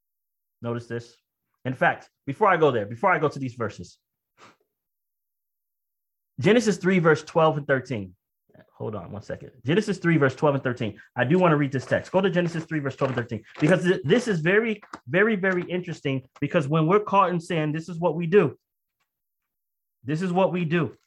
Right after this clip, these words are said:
Genesis three, verse twelve and thirteen. This is what our fathers and mommies did. This is what Adam and Eve did. Watch what they did. And the man said, "The woman whom thou gavest to be with me, she gave me of the tree and I did eat."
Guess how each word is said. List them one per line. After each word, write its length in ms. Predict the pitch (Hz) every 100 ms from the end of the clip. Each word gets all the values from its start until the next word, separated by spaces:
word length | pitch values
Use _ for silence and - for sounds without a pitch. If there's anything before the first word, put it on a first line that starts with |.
| _ _ _ _ _ _ _ -
Genesis 300 | 170 190 180
three, 160 | 196
verse 180 | 170 165
twelve 200 | - 160
and 100 | 156
thirteen. 380 | 156 151 151 139
This 140 | 170
is 80 | 180
what 140 | 190
our 100 | 202
fathers 440 | 196 202 202 208 202
and 100 | 214
mommies 360 | 220 208 156
did. 300 | 120 120 165 - _ _ _ _ _ _ _
This 160 | 135
is 100 | 170
what 200 | 170 190
Adam 260 | 180 190 208
and 80 | 208
Eve 240 | 247 208
did. 260 | 117 110 131 -
Watch 200 | 143 180
what 100 | 202
they 100 | 170
did. 180 | 110 78 - _ _ _ _ _ _ _ _ _ _ _ 135
And 140 | 151
the 40 |
man 260 | 156 196 220
said, 340 | - 123 92 98
"The 100 | 135
woman 300 | 165 226 214
whom 200 | 202 180
thou 260 | 165 170
gavest 680 | 143 156 175 180 175 - _ _
to 80 | 131
be 280 | 104 170
with 180 | 185 123
me, 340 | 113 117 147 160 _ _
she 220 | - 190
gave 440 | 147 131 180 226 208
me 140 | 214
of 180 | 165 160
the 80 | 165
tree 320 | - 160 160
and 100 | 147
I 120 | 143
did 180 | 139 139
eat." 180 | 127 101